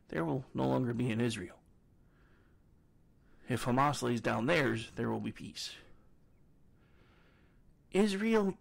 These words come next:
doesn't want to go to war with you.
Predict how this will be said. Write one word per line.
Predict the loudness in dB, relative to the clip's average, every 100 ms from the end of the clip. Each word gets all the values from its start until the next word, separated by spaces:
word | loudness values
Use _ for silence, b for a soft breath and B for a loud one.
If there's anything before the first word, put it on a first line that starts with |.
| -2
doesn't | 0 2 2 0 0
want | 0 2 0 -2
to | -6
go | 2 2 2
to | 0
war | 0 4 4
with | 4 2
you. | 2 0